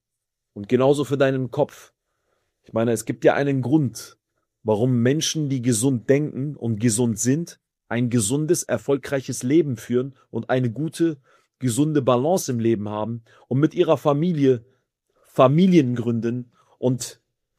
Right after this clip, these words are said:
im Leben einfach erfolgreich sind. Und es geht hier auch an der Stelle um die Zufriedenheit im Leben.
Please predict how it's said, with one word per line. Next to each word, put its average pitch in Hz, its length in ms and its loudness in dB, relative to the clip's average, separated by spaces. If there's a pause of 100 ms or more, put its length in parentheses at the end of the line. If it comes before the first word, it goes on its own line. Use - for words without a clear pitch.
(360)
im 127 160 0
Leben 139 480 2
einfach 131 240 -2
erfolgreich 143 540 0
sind. 120 160 -4
Und 113 260 -4 (180)
es - 160 -10
geht 160 160 -2
hier 147 120 4
auch 135 140 2
an 131 120 -4
der 143 140 2
Stelle 135 260 2
um 123 360 -2 (3750)
die 135 120 -6
Zufriedenheit 135 1120 0
im 113 180 -4
Leben. 117 360 -4